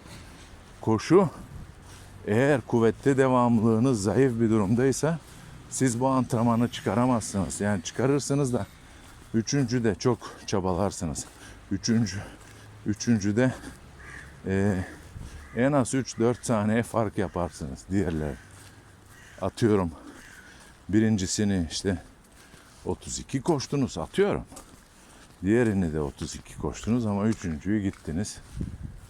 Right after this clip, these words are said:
e, otuz beş saniyede tamamlarsınız. Bu da sizin spesiyel dayanıklılığınızın zayıf olduğunu gösterir. Ve bunun nedenlerini araştırırken bir bakacaksınız ki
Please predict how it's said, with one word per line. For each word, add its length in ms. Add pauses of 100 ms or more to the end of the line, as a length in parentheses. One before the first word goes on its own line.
(420)
e, 460 (220)
otuz 320
beş 160
saniyede 560 (800)
tamamlarsınız. 840
Bu 120
da 80
sizin 240
spesiyel 520
dayanıklılığınızın 920 (1000)
zayıf 400
olduğunu 420
gösterir. 560 (1040)
Ve 340
bunun 400
nedenlerini 580
araştırırken 760
bir 120
bakacaksınız 680
ki 200